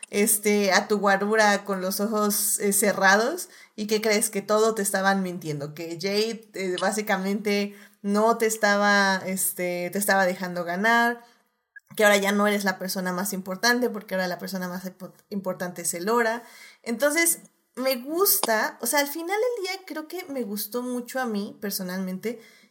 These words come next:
el contraste entre estas dos perso-, eh, protagonistas, eh, bueno, eh, esto, entre estos dos personajes femeninos, o sea, que literalmente son como los dos lados de la moneda,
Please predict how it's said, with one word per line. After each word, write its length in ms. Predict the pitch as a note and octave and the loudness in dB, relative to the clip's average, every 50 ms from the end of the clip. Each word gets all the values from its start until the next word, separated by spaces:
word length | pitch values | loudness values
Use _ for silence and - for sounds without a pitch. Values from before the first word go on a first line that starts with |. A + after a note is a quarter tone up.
| _ _ | _ _
el 200 | - A#3 A#3 A#3 A#3 | -2 -2 -2 0 -2
contraste 680 | - A3+ A3 G#3+ G#3 G#3+ A#3 A3+ A#3 A#3 - - C#4 | -2 -2 0 -2 -2 -2 0 0 0 0 -2 -2 -2
entre 280 | C4+ C#4 C4+ A#3+ G3+ G#3+ | -4 -4 -4 -6 -4 -2
estas 300 | G#3 - A3+ A3 A3 G3 | -2 0 0 -2 -2 -2
dos 160 | G#3 G#3 G#3 - | -2 -4 -4 -4
perso-, 300 | A3+ G#3+ G#3+ - F#3 - - | -4 -4 -4 -6 -6 -6 -8
eh, 540 | G3 F#3+ F#3 F#3 F#3 F3+ F#3 F#3 F3+ F3 - | -6 -6 -4 -4 -4 -4 -4 -6 -8 -8 -10
protagonistas, 880 | - G3 F#3 - F#3 F#3+ F3+ F#3 F#3+ A3 A#3+ A#3 - - F3+ G3 F#3+ - G3 | -10 -12 -8 -6 -4 -4 -2 -2 -2 0 0 -2 -2 -4 -8 -8 -8 -4 -2
eh, 120 | G3 G3 | -2 -2
bueno, 420 | F#3+ G3+ G#3+ G3+ G3+ G3 F#3+ G3 | 0 0 0 0 0 -2 -2 -4
eh, 260 | G#3+ A#3+ B3 - D4 E4 | -4 -6 -4 -4 -4 -4
esto, 180 | E4 E4 - E4 | -4 -4 -4 -4
entre 180 | E4 F4 F#4 | -4 -4 -4
estos 220 | F#4 - G4+ F#4+ - | -2 -2 -4 -4 -4
dos 180 | D#4+ D#4 D#4 | -4 -6 -6
personajes 640 | - D#4 D#4 D#4 B3+ A3+ G#3 G#3 A3 G#3+ A3 G#3+ G#3+ | -6 -6 -6 -6 -6 -4 -4 -4 -4 -4 -6 -8 -6
femeninos, 480 | - F#3+ F#3 F#3 F3+ F3+ F#3 F3+ E3 D#3+ F#3 - | -6 -6 -6 -6 -6 -6 -8 -8 -8 -8 -8 -6
o 20 | |
sea, 300 | - G3 F#3+ G3 F#3+ F#3+ F#3+ - - - - - - _ _ - | -6 -4 -4 -4 -6 -6 -8 -14 -20 -20 -20 -20 -20 _ _ -4
que 280 | - A3+ A3 G#3+ - - | -2 0 0 -2 -2 -4
literalmente 880 | A#3 A#3 A#3+ A#3 A#3+ A#3 A#3 A#3 B3 C4+ C4+ C4 C4 B3+ C4+ C#4 C4+ | -4 -2 -2 0 0 0 0 0 -2 -2 -4 -8 -8 -6 -2 0 0
son 220 | - - A#3+ A#3+ A#3+ | 2 2 0 -4 -4
como 400 | - B3+ B3 B3 A#3+ A#3+ A#3+ A#3 | -4 -4 -4 -2 -2 -2 -2 -2
los 280 | G3 G3+ G3+ G3+ G3+ | -2 -2 -2 -2 0
dos 200 | G3+ G3+ G#3 G#3 | -2 -2 -2 -2
lados 320 | A3 G#3 G3+ G3 G#3+ A3+ G#3 | -2 -2 -2 -2 -4 -2 -2
de 80 | G#3+ | -4
la 140 | F#3 F3 E3+ | -4 -4 -6
moneda, 500 | E3 D#3+ E3 E3+ F3 F3+ G3+ B3 D#4+ | -8 -12 -12 -12 -8 -6 -6 -6 -6